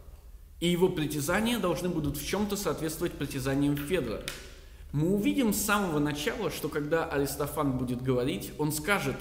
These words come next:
«Я буду говорить не так, как говорил Павсаний и Эриксимах», в связи с чем у нас станет вопрос. Если он отличает себя от Павсания и Эриксимаха, значит ли это, что он будет говорить как Федор? Да. Наконец, мы увидим, что в отличие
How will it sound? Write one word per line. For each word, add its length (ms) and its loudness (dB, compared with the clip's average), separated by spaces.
«Я 240 4
буду 260 2
говорить 480 4
не 140 2
так, 560 2
как 240 0
говорил 440 2
Павсаний 680 0
и 140 4
Эриксимах», 680 -2
в 60 -16
связи 220 0
с 20 -4
чем 220 0
у 20 0
нас 160 0
станет 360 0
вопрос. 540 -2
Если 240 -2
он 100 4
отличает 460 2
себя 240 -4
от 100 -6
Павсания 580 0
и 140 0
Эриксимаха, 640 -4
значит 300 -2
ли 80 0
это, 200 2
что 180 -2
он 80 2
будет 280 0
говорить 340 0
как 180 0
Федор? 500 0
Да. 360 -6
Наконец, 520 4
мы 160 4
увидим, 560 2
что 720 2
в 100 2
отличие 680 2